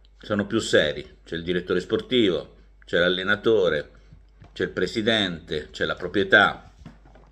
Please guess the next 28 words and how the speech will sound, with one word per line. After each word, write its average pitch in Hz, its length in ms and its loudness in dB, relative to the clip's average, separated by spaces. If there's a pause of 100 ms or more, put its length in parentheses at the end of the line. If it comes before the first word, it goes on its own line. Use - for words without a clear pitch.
(840)
Noi 101 560 -4 (360)
riusciamo 113 540 0
davvero 95 380 -2
a 101 40 2
stupirmi, 120 1040 -10
cioè 95 260 0
sono 101 240 -8
riusciti 107 340 -8
a 95 60 -2
stupirmi 117 920 -2 (500)
e, 90 680 -2
e 107 120 -4
non 104 240 -4
poco. 64 580 -10
Comunque, 107 540 -2 (420)
la 104 140 -2
questione 120 720 -2
è 110 420 -4
posta 110 320 -6
in 104 120 -6
questi 127 320 -8
termini. 82 680 -6
Quando 107 340 -4
si 95 220 -10
recu-, - 400 -14
recupererà? 101 840 0
Si 98 420 -4
recupererà 87 800 0